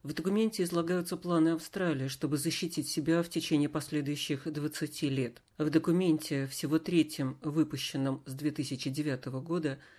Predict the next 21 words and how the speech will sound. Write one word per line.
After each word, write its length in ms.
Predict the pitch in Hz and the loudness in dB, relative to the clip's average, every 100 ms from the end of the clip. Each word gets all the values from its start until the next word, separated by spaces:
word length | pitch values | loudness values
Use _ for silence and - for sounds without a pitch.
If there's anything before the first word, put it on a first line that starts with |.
| - - | -12 -6
очерчиваются 760 | 180 208 190 - 180 175 175 | -4 -2 -2 0 0 0 -2
планы 320 | 175 175 180 | -2 0 2
по 100 | 175 | 0
повышению 600 | 165 165 165 - 165 165 160 | -4 -2 -2 0 2 6 6
морской 340 | 165 - 151 | 4 0 -4
безопасности 800 | 143 170 180 190 - 135 - 135 | -2 -2 -2 -4 -4 -6 -4 -8
в 80 | 123 | -6
течение 400 | 151 - 147 147 | -6 0 2 2
следующего 580 | 147 156 139 143 160 139 | 0 0 0 -2 -2 -2
десятилетия. 800 | 156 151 - 180 143 - 156 - - - - | -2 -4 -4 -2 -2 -4 -8 -8 -16 -20 -20
В 60 | - | -4
том 160 | 220 226 | 0 0
числе 320 | 185 180 196 | 0 0 0
планируется 640 | 185 165 151 143 139 - | 4 4 4 2 0 -2
ввести 420 | 135 156 160 139 | 0 0 0 -2
в 80 | 123 | -2
действие 400 | 135 165 175 180 | 2 2 2 -2
двенадцать 540 | 156 156 143 127 135 143 | 2 4 4 0 -4 -2
новых 320 | 143 147 - | 0 -2 -4
подводных 560 | 147 135 131 127 123 | -6 -2 -2 -2 -4
лодок, 340 | 147 160 180 | -2 -2 -2